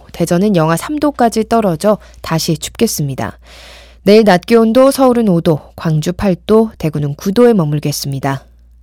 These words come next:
내일 전국 하늘에 가끔 구름이 많겠고 출근길 내륙에는 옅은 안개도 예보됐습니다. 내일 새벽까지 강원 산지에는 최고 오 센티미터의 눈이 더우겠습니다.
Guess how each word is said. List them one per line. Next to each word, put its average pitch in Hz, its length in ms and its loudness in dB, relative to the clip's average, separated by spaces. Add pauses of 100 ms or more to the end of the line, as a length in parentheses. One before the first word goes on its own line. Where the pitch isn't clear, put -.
내일 165 200 0
전국 180 420 0
하늘에 196 220 2
가끔 233 400 0
구름이 185 280 -2
많겠고 165 640 -2 (400)
출근길 262 500 2
내륙에는 190 560 2
옅은 160 300 -2
안개도 185 420 2
예보됐습니다. 143 760 -6 (540)
내일 208 180 4
새벽까지 254 520 2
강원 208 260 0
산지에는 226 680 0
최고 233 480 2
오 208 160 2
센티미터의 208 960 0
눈이 156 380 0
더우겠습니다. 139 840 -8